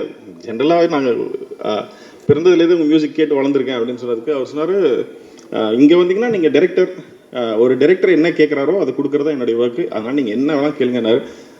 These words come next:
அது உண்மை. ஆ, நான் இங்க வந்தது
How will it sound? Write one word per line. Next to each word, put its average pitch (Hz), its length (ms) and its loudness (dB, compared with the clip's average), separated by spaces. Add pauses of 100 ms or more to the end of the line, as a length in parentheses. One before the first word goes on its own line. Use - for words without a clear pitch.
(120)
அது 107 520 4 (280)
உண்மை. 165 340 4 (340)
ஆ, 98 380 -2 (600)
நான் 127 640 0
இங்க 151 220 6
வந்தது 202 720 4